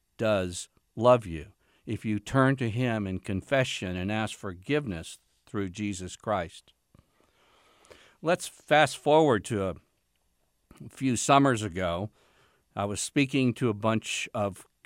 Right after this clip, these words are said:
uh, uh, well, actually a wonderful group of, uh, Catholic teenagers at a summer camp.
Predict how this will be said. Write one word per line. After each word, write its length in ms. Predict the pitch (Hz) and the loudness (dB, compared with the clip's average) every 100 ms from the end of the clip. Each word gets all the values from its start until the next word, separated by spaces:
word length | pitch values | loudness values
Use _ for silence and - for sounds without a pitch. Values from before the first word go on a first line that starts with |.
| - | -6
uh, 280 | 107 95 90 _ - | -4 -4 -6 _ -8
uh, 320 | 101 90 87 85 - | -4 -4 -6 -10 -6
well, 120 | 113 | -2
actually 300 | 120 - 98 | -2 -2 -4
a 60 | 90 | -2
wonderful 640 | 117 147 165 120 - 92 | 2 4 4 0 -4 -8
group 440 | 85 95 87 87 | -6 -6 -6 -6
of, 460 | 92 87 82 87 - | -6 -4 -6 -10 -12
uh, 220 | 76 65 - _ _ _ - | -12 -14 -20 _ _ _ -4
Catholic 520 | 131 123 123 104 - | 0 0 -2 -6 -4
teenagers 880 | 190 180 107 80 - - - - _ _ _ _ _ 98 | 0 2 2 -2 -10 -16 -18 -20 _ _ _ _ _ -8
at 160 | 95 | -8
a 60 | 95 | -6
summer 420 | - 156 151 101 | -2 2 2 0
camp. 480 | - 95 78 - | -4 -8 -8 -12